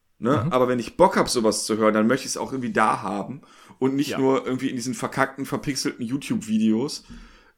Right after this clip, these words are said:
Speaker 1: Ähm,
Speaker 2: Ja.
Speaker 1: ich hab wirklich, ich hab teilweise schon von, von Bands Tracks oder Versionen ihrer Tracks gehört,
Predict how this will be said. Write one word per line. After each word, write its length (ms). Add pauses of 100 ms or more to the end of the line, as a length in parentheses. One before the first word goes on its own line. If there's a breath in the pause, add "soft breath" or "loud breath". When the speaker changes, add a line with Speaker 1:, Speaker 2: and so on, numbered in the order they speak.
Speaker 1:
Ähm, 320
Speaker 2:
Ja. 60
Speaker 1:
ich 120
hab 120
wirklich, 220
ich 60
hab 100
teilweise 440
schon 220
von, 280
von 500
Bands 640
Tracks 380
oder 220
Versionen 460
ihrer 240
Tracks 360
gehört, 360